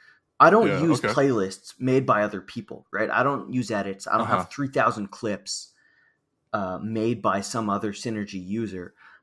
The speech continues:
Speaker 1: But look,
Speaker 2: Mm-hmm.
Speaker 1: Synergy is not a powerful tool. As far as proprietary stats databases, I also have access to Second Spectrum, which is, which is much more specific and powerful, uh,
Speaker 2: Mm-hmm.
Speaker 1: and also is not owned by me, but whatever.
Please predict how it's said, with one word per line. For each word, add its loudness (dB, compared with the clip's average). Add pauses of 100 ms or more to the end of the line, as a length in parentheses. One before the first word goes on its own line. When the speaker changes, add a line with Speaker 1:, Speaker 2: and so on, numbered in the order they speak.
Speaker 1:
But 6
look, 0
Speaker 2:
Mm-hmm. 0
Speaker 1:
Synergy 0
is -2
not 0
a 0
powerful -2
tool. -10 (800)
As -4
far 2
as -4
proprietary -2
stats -4
databases, -10 (260)
I 6
also 6
have 0
access -4
to -12
Second -6
Spectrum, -10
which -12
is, -10 (180)
which -8
is -6
much -2
more -4
specific -10
and -14
powerful, -6 (560)
uh, -14
Speaker 2:
Mm-hmm. -4 (260)
Speaker 1:
and -16
also -14
is -18
not -10
owned -14
by -10
me, -14
but -8
whatever. 0